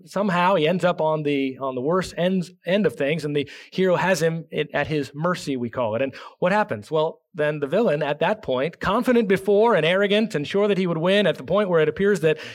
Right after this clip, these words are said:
he has been bested, what does he plead for? He pleads for mercy. And why does he plead for mercy? Well, he's been stripped of his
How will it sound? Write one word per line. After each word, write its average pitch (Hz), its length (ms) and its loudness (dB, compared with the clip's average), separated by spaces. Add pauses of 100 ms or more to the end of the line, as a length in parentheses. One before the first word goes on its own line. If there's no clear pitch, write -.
he 165 420 -2
has 143 240 -4
been 127 240 -4
bested, 131 460 -2
what 151 100 0
does 190 160 -4
he 185 240 -4 (300)
plead 208 260 -2
for? 117 420 -6 (680)
He 123 120 -12
pleads 185 580 -2 (280)
for 113 100 -10
mercy. 113 500 -8 (800)
And 160 100 0
why 208 180 4
does 240 80 2
he 220 80 2
plead 190 200 0
for 180 80 -4
mercy? 214 300 2
Well, 180 100 4
he's 180 120 2
been 185 120 0
stripped 208 320 0
of 190 140 2
his 180 500 -2